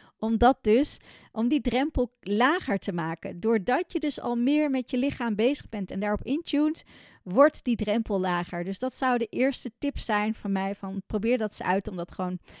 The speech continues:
één keer in de, nou, een paar keer per week of misschien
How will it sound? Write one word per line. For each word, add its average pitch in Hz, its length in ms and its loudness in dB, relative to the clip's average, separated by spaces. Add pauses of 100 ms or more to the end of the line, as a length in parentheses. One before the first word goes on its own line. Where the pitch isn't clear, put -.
(240)
één 208 200 2
keer 196 220 2
in 185 220 0
de, 175 340 0
nou, 170 120 -6 (100)
een 180 180 -12
paar 220 180 2
keer 208 120 -2
per 202 160 2
week 185 240 0
of 190 100 -6
misschien 294 380 0